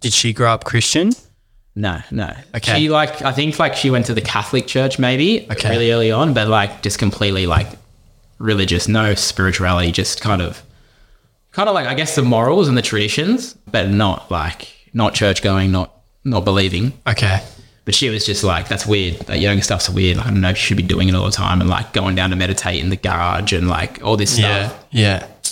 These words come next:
Speaker 2: She wasn't, like, fully against it, but, like, she was, she was like, "Oh, I don't know, like, why are you doing it so much?" and, and that. Um, it's been a pretty big rock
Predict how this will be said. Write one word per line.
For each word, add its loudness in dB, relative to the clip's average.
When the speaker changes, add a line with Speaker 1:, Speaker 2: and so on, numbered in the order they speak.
Speaker 2:
She 0
wasn't, 4
like, -2
fully 2
against -2
it, 0
but, 0
like, -2
she 0
was, -4
she 0
was -2
like, -2
"Oh, 2
I 2
don't 0
know, 0
like, -4
why -8
are 0
you 0
doing 2
it -2
so -2
much?" 0
and, -4
and -10
that. -8
Um, 2
it's -12
been 0
a -2
pretty 0
big -2
rock 2